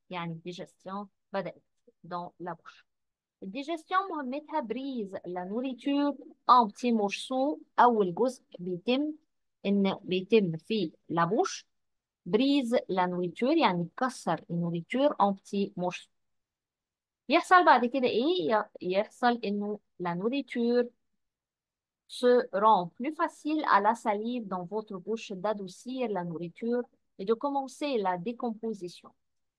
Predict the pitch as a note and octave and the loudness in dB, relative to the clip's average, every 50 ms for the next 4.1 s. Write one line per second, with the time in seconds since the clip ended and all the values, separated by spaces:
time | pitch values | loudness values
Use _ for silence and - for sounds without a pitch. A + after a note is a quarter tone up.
0 | _ - F#3+ F3+ - - - C4+ B3+ G#3+ G3 - - - - F#3+ F#3 F#3 F3+ F3+ | _ -14 -14 -12 -6 2 2 4 4 4 0 -2 -6 -10 -8 -4 0 2 4 4
1 | G3+ B3+ D#4 - _ _ _ - - E3+ E3+ E3+ F3 - G3+ G3 G3 G3+ A3 B3+ | 4 4 2 0 _ _ _ -10 -4 0 0 0 0 0 -2 -2 -2 0 0 0
2 | D4 D4 C4+ C4+ - _ _ _ - - F3+ F#3 G3 G3+ G3 F#3+ F#3+ F#3 F#3 A3 | -2 -2 -4 -10 -16 _ _ _ -10 -8 -6 -2 -2 -2 0 -2 -4 -4 -2 -2
3 | G#3+ F#3 D#3+ - _ _ - G3 G3+ G#3 G3+ F3 E3 E3+ F3+ G#3+ C#4+ D4 - - | -2 -2 -4 -8 _ _ -2 0 0 2 2 0 -2 -2 0 -2 -2 -2 -4 -8
4 | - | -14